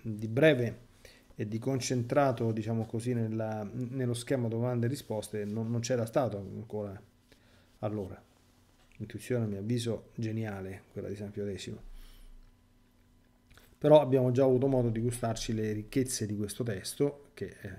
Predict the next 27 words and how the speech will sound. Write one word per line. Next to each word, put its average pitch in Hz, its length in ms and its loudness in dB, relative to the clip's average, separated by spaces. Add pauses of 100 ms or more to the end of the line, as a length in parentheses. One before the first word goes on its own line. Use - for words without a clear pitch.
con 98 160 -8
l'aiuto 101 300 -6
del, 101 640 -8
del 104 180 -8
Signore 107 560 -4 (420)
continueremo 113 520 -2
ad 107 40 -2
approfondire, 107 560 0
a 98 100 -10
cominciare 98 360 -8
appunto 95 360 -10
da, 90 240 -10 (560)
da 113 140 -2
questa 107 300 -4
sera. 87 280 -10 (200)
Adesso 147 280 -14
dobbiamo 123 220 -2
riprendere 120 580 2
il 117 120 0
nostro 123 320 0
itinerario 120 800 0 (460)
a 120 100 -2
partire 123 480 2
dal 117 460 2 (320)
nome 139 280 4
di 127 100 4
Gesù, 123 400 4